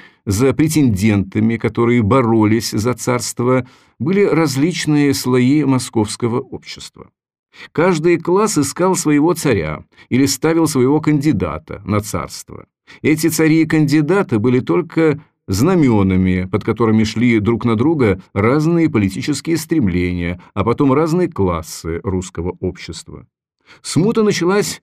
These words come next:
аристократическими происками большого боярства, восставшего против неограниченной власти новых царей. Продолжали ее политические стремления столичного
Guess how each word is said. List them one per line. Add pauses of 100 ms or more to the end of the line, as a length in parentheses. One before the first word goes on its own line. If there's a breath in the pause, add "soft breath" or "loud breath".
(100)
аристократическими (120)
происками
большого
боярства,
восставшего
против
неограниченной
власти
новых
царей. (580)
Продолжали
ее (180 soft breath)
политические
стремления
столичного